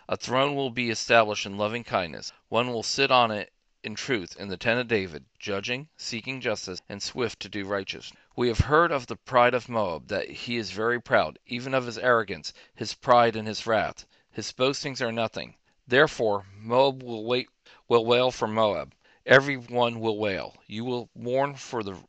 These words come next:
raisin cakes of Kir Harshesh, utterly stricken. For the fields of Heshbon languish with the vine of Shibmah. The lords of the nations have broken down its choice branches, which reach even to Jazer, which wandered into the wilderness.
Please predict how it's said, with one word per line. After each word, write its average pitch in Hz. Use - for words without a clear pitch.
raisin 139
cakes 120
of 101
Kir 127
Harshesh, -
utterly 131
stricken. 104
For 113
the 98
fields 143
of 131
Heshbon 110
languish 113
with 104
the 95
vine 110
of 104
Shibmah. -
The 120
lords 147
of 147
the 135
nations 120
have 110
broken 117
down 113
its -
choice 127
branches, -
which -
reach 127
even 120
to 117
Jazer, 104
which -
wandered 135
into 135
the 127
wilderness. 107